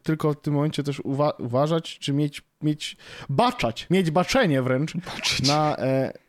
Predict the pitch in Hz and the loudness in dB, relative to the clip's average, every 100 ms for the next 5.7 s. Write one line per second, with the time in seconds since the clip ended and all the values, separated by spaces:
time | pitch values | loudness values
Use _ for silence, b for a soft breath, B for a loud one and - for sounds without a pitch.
0 | 139 185 175 214 202 185 196 180 175 170 | -4 -2 -2 0 2 2 2 0 0 0
1 | 156 151 147 127 113 127 127 123 120 123 | 0 2 2 2 2 2 2 0 -2 -4
2 | 131 123 123 - 120 117 127 131 131 135 | -2 -2 -2 -4 -6 -2 0 2 2 -2
3 | - 131 123 123 120 120 117 117 113 - | 0 0 0 0 0 0 0 0 -2 -6
4 | - 110 113 113 156 214 156 156 127 120 | -6 -4 -4 -2 0 2 2 0 0 2
5 | 127 - 113 - 113 180 208 | 2 0 -6 -6 0 2 4